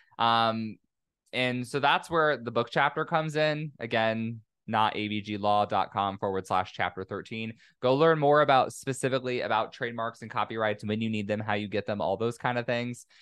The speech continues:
But in this episode, I want you to think more about just the value, like, the value of this.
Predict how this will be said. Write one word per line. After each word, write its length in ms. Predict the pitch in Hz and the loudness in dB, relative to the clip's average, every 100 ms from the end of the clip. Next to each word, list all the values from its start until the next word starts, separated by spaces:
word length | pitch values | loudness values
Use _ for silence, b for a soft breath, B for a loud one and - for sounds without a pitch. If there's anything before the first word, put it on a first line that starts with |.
| b - | b 0
But 120 | 160 | 0
in 80 | 165 | 0
this 160 | 208 | -2
episode, 340 | 208 214 190 165 | -2 -2 0 2
I 60 | |
want 220 | 147 151 175 | 2 0 -4
you 40 | |
to 80 | 190 | -6
think 180 | 185 160 | -6 -4
more 280 | 131 135 | 0 2
about 260 | 135 123 104 | 2 2 0
just 140 | 110 | -6
the 100 | 113 | -8
value, 580 | 98 98 87 92 82 82 - | 0 2 2 0 -4 -10 -6
like, 160 | 98 | -6
the 100 | - | -4
value 480 | 104 95 90 87 82 | 0 2 2 0 -4
of 160 | 73 - | -6 -8
this. 460 | 60 80 - - | -10 -10 -12 -20